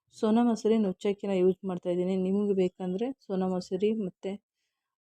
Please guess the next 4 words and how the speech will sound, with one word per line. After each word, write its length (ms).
ಬಾಸುಮತಿ 540
ರೈಸ್ 280
ಕೂಡ 180
ನೀವು 200